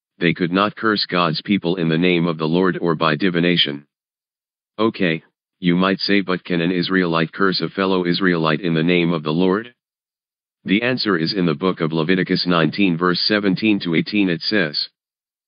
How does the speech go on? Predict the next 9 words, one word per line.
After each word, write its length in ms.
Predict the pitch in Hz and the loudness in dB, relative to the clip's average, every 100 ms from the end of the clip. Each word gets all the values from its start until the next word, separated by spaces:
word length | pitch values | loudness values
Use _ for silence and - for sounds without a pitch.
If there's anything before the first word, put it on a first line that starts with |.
| _ _ _ | _ _ _
"Do 160 | 101 101 | 0 2
not 200 | 120 135 | 0 0
hate 200 | 101 95 | 0 -2
a 80 | 101 | -2
fellow 380 | 98 95 90 | -2 0 0
Israelite 540 | 90 85 90 82 78 76 | 0 0 0 2 0 0
in 140 | 82 | 0
your 140 | 80 76 | 0 -2
heart. 400 | 85 82 71 | 0 0 0